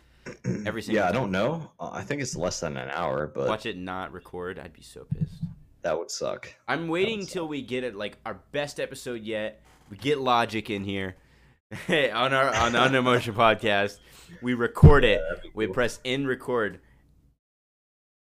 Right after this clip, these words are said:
Speaker 2: and it didn't record. I'd be so pissed.
Speaker 1: Yeah.
Speaker 2: Oh my
Speaker 1: It's
Speaker 2: God.
Speaker 1: gonna happen.
Speaker 2: It's gonna happen.
Speaker 1: It'll happen.
Speaker 2: I can't wait.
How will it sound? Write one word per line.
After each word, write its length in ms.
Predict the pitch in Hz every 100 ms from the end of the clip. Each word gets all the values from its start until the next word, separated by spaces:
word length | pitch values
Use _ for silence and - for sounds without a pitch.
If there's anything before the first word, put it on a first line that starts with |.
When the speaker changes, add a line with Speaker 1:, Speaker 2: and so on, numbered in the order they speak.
| _ -
Speaker 2:
and 100 | 98
it 100 | 85
didn't 240 | 95 85 80
record. 400 | 82 80 65 -
I'd 200 | 92 90
be 100 | -
so 240 | - - 65 -
pissed. 260 | - - -
Speaker 1:
Yeah. 220 | 64 - - _
Speaker 2:
Oh 120 | 92
my 140 | 60 -
Speaker 1:
It's 120 | -
Speaker 2:
God. 60 | - 104
Speaker 1:
gonna 60 |
happen. 320 | 78 76 76 78
Speaker 2:
It's 100 | -
gonna 140 | 143 123
happen. 240 | 107 90
Speaker 1:
It'll 100 | 82
happen. 280 | 71 90 90
Speaker 2:
I 60 | -
can't 160 | 190 170
wait. 220 | 147